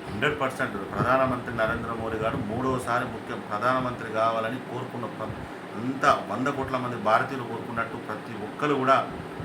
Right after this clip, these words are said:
ఇలా సంతోషంగా ఉండడం జరిగింది. ఎందుకంటే పది సంవత్సరాలలో బాంబు పేలుడు లేని దేశాన్ని, పది సంవత్సరాలలో నీటి నుంచి వెళ్ళి గాలి వరకు అన్ని స్కామ్లలో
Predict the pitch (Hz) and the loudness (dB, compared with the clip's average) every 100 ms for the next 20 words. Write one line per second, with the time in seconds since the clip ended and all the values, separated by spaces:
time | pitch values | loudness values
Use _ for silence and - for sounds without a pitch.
0 | 110 113 104 - - 107 120 139 127 120 | 2 4 4 0 -8 -6 -2 0 2 0
1 | 107 107 98 90 - - - - - - | -2 -2 -4 -4 -6 -8 -8 -10 -10 -8
2 | 101 135 143 139 147 127 127 - - - | -4 0 2 4 2 0 -4 -10 -8 -2
3 | 110 131 - 135 147 151 151 147 147 143 | -2 0 0 2 2 4 4 6 4 2
4 | 135 131 107 117 139 135 135 131 123 120 | 0 -2 -2 0 0 -2 0 0 0 -2
5 | 117 104 107 110 131 127 123 - - - | -4 -4 -4 2 2 2 -2 -8 -10 -4
6 | - 113 131 117 127 143 143 135 135 139 | 0 0 0 0 0 0 6 6 6 2
7 | 127 - - - 101 107 147 156 156 143 | -2 -4 -10 -8 -4 0 0 0 -2 -2
8 | 135 143 135 - 110 139 147 135 135 - | -2 -2 -2 4 8 10 8 4 4 2
9 | 120 135 190 208 190 - 143 151 147 147 | -4 -4 -4 -2 -2 2 4 4 2 0
10 | 143 | 0